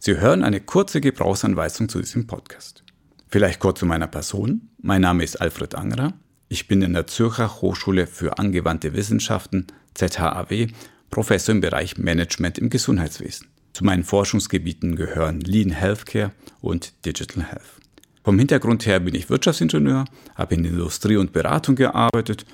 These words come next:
bin aber schon über zehn Jahre hier an der Z H A W. Mit diesem Podcast verfolgen wir zwei Ziele. Wir wollen erstens informieren, aber zweitens natürlich auch unterhalten. Wir merken, der Markt ist sehr dynamisch, sehr viel bewegt sich im Gesundheitswesen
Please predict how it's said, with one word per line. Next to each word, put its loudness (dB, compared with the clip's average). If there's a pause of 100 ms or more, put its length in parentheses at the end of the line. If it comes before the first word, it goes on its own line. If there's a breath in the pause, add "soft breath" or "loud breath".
(260 loud breath)
bin 4
aber 4
schon 2
über 0
zehn 2
Jahre 0
hier -4
an -4
der -4
Z -10
H -2
A -2
W. -8 (840 soft breath)
Mit 2
diesem 2
Podcast 0
verfolgen 0
wir -2
zwei -2
Ziele. -12 (160)
Wir -6
wollen -2
erstens -2
informieren, 0 (280 soft breath)
aber 2
zweitens 0
natürlich -2
auch -2
unterhalten. -6 (380)
Wir 4
merken, 2
der 4
Markt 0
ist -2
sehr 0
dynamisch, 2
sehr 0
viel 2
bewegt 0
sich -4
im 2
Gesundheitswesen 0